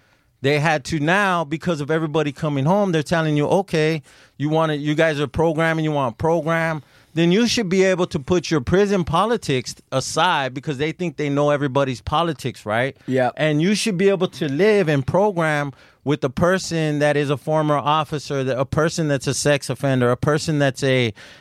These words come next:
Speaker 1: a, uh, snitch, what have you, or
Speaker 2: Hmm.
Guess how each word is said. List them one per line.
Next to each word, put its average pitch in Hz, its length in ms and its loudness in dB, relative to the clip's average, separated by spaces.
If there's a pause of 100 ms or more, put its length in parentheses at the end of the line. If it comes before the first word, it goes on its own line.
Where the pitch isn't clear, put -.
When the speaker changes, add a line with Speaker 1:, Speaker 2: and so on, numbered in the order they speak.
(100)
Speaker 1:
a, 127 360 0
uh, 113 480 -2
snitch, 160 720 0 (400)
what 120 240 0
have 120 260 0
you, 107 140 -2
or 117 540 0
Speaker 2:
Hmm. 95 640 -2